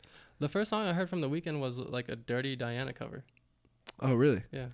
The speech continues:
Speaker 2: He does ca-, he does, he does sound like him.
Speaker 1: No, he, he, like, he said it too. He's like, "I copy Michael."
Speaker 2: Mm-hmm.
Speaker 1: Yeah, like
Speaker 2: It's not a bad place to go.
Speaker 1: No.
Speaker 2: But now with this generation, a vast majority of people
Speaker 1: Oh, yeah,
Speaker 2: obviously
Speaker 1: The
Speaker 2: they
Speaker 1: Weeknd's the new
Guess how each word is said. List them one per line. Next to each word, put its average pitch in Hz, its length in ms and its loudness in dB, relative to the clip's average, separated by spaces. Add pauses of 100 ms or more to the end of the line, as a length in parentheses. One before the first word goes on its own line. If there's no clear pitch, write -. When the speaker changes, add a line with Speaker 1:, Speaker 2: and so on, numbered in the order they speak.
Speaker 2:
He 151 140 6
does 196 260 8
ca-, - 160 -2
he 151 100 4
does, 131 400 4
he 113 80 -4
does 104 200 -2
sound 90 160 -2
like 85 120 -6
him. 80 160 -8 (160)
Speaker 1:
No, 156 160 -10
he, 147 100 -8
he, 151 360 -8
like, 127 200 -2
he 139 160 2
said 151 220 2
it 127 80 -4
too. 165 120 -2
He's 127 160 -2
like, 123 140 -4
"I 135 220 -4
copy 135 240 -2
Michael." 131 300 -4 (180)
Speaker 2:
Mm-hmm. 110 280 0 (540)
Speaker 1:
Yeah, 147 180 -4
like 120 240 -8 (200)
Speaker 2:
It's - 160 -6
not 107 140 2
a - 20 -4
bad 92 200 -4
place 92 200 -4
to 95 60 -6
go. 87 300 -6
Speaker 1:
No. - 100 -12 (140)
Speaker 2:
But 170 160 12
now 160 240 8
with 123 140 2
this 135 140 4
generation, 113 680 0
a 104 60 -4
vast 101 340 -4
majority 98 380 -6
of 92 120 -10
people 92 480 -6
Speaker 1:
Oh, 170 60 2
yeah, 139 260 4
Speaker 2:
obviously 147 400 8
Speaker 1:
The - 60 6
Speaker 2:
they 185 100 8
Speaker 1:
Weeknd's 135 140 -2
the 135 80 0
new 135 260 0